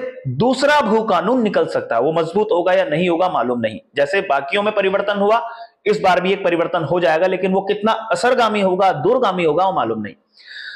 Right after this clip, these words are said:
अब जो समन्वय समिति है भू कानून को लेकर, मूल निवास को लेकर, वो अपना आंदोलन और तेज कर रही है और राज्य सरकार भी जानती है कि land यानी भू, एक भूमि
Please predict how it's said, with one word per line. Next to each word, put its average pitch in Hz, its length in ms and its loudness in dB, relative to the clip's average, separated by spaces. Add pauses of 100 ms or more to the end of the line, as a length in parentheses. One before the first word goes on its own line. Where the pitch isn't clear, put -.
(280)
अब - 360 0 (360)
जो 226 200 2
समन्वय 233 500 0
समिति 208 400 0
है 262 100 4
भू 185 200 0
कानून 190 440 0
को 208 160 0
लेकर, 165 540 0 (320)
मूल 175 180 4
निवास 190 360 2
को 202 120 -2
लेकर, 175 460 0 (420)
वो 120 220 2
अपना 202 420 2
आंदोलन 151 500 0 (160)
और 160 160 2
तेज 160 240 0
कर 165 160 -2
रही 170 240 0
है 226 180 2 (120)
और 139 200 0
राज्य 190 440 2
सरकार 185 640 0
भी 208 560 -2
जानती 143 540 0
है 233 300 2 (320)
कि 190 80 0 (320)
land 170 460 0 (200)
यानी 160 280 0
भू, 127 800 -2
एक - 280 -4 (200)
भूमि 202 260 2